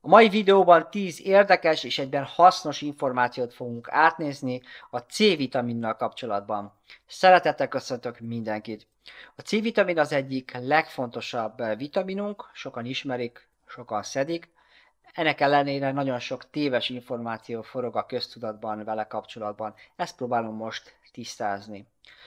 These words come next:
A kereskedelmi forgalomban lévő C-vitaminnak nevezett termékek kilencvenöt százaléka aszkorbinsavat, ö, aszkorbinsavat tartalmaz, amit kukoricakeményítőből és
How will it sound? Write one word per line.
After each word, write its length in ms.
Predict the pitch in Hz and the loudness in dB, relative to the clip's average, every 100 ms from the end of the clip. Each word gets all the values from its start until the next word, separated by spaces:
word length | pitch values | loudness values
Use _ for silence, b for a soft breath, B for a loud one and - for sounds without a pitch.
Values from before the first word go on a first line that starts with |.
| B B | B B
A 100 | - | 2
kereskedelmi 580 | - 226 - 180 165 143 | 4 4 2 2 0 2
forgalomban 580 | 165 170 160 151 139 | 2 4 2 2 0
lévő 260 | 131 131 127 | 0 -2 -6
C-vitaminnak 840 | 123 - 160 156 147 135 127 127 | -8 -6 -6 -4 -4 -2 -4 -6
nevezett 440 | 131 120 117 117 - | -6 -6 -8 -8 0
termékek 560 | 143 139 127 131 120 | 2 2 -2 -6 -10
kilencvenöt 640 | - 156 143 135 117 113 - | -8 -4 -4 -4 -8 -10 -10
százaléka 1040 | - 110 113 131 131 135 147 147 - _ _ - | -4 -2 -2 -4 -6 -2 -2 -2 -8 _ _ 0
aszkorbinsavat, 1200 | 156 156 - 131 120 117 110 - 120 147 160 - B B B B | 2 2 -2 -6 -6 -8 -8 -4 0 2 0 -4 B B B B
ö, 300 | - 120 113 107 - | -16 -10 -8 -10 -6
aszkorbinsavat 800 | 120 - 127 117 117 113 110 - | -8 -4 -6 -6 -8 -6 -6 0
tartalmaz, 640 | 123 123 160 175 175 - | 0 2 0 2 0 -4
amit 320 | 135 123 120 | -10 -10 -10
kukoricakeményítőből 1500 | - 143 - 170 170 - 175 175 165 160 156 156 - 160 160 147 | -12 -8 0 0 0 -6 -4 -2 -2 -4 -4 -6 -4 -4 -2 -4
és 240 | 139 | -4